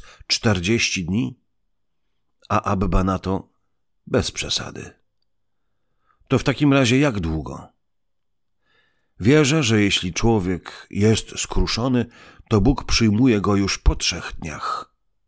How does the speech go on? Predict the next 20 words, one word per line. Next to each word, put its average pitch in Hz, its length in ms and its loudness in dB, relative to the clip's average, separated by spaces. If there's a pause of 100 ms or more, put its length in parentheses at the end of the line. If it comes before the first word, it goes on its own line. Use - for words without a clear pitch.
(2250)
W - 80 -6
tym 110 220 2
apoftegmacie 90 800 -2
bardzo 87 300 0
ważna 90 360 0
jest - 280 -6
symbolika 92 640 -2
liczb, 110 360 -2 (360)
które 85 280 -2
się 85 120 -4
pojawiają. 80 640 -4 (440)
Rok 170 300 0
to 123 120 0
jest 110 220 0
zwyczajowy 110 720 0
okres 92 300 -4
pokuty - 420 -2
w - 80 -8
starożytnym 85 680 -2 (340)
kościele. 69 580 -4